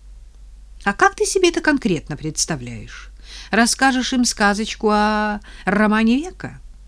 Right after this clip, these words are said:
Романтическую историю о неземной любви? Так они и развесят уши. А пять лет строгого режима за то, что живём по подложным документам. Сама же предупреждала.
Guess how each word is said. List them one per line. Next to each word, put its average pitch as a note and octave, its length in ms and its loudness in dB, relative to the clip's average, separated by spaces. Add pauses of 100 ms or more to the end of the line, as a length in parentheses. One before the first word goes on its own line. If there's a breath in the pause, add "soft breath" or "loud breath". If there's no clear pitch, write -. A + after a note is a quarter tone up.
(300)
Романтическую G#3+ 680 4
историю A3 560 4 (280 soft breath)
о F3 80 2
неземной F#3+ 480 4
любви? D#3 640 0 (880)
Так G3 340 6
они G3 240 6
и F#3+ 40 4
развесят F#3+ 600 4
уши. D3+ 420 -2 (200 loud breath)
А E3 80 2
пять G3 240 0
лет A3 180 2
строгого B3 420 2
режима B3+ 600 4
за D4+ 100 0
то, A3 160 0
что A#3 160 4
живём A3+ 400 4
по A3 100 -2
подложным A3+ 560 4
документам. A3 960 0 (220 loud breath)
Сама D4+ 560 4
же F4 140 -6
предупреждала. D3 920 -6